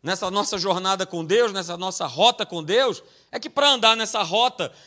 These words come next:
estabelecida por Deus, nós precisamos ser o quê? Dirigidos por Deus.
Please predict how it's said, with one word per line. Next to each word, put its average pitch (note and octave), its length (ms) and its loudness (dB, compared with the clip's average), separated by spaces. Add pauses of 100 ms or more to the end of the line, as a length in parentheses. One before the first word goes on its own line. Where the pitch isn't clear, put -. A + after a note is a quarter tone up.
estabelecida G#3 760 -4
por F#3+ 220 -6
Deus, A#3 320 4
nós C4+ 460 0
precisamos C#4+ 760 -10
ser A3 320 -2
o C#4+ 60 -4
quê? G#3 320 0 (240)
Dirigidos B3 640 -6
por F4+ 200 -8
Deus. G4+ 500 -8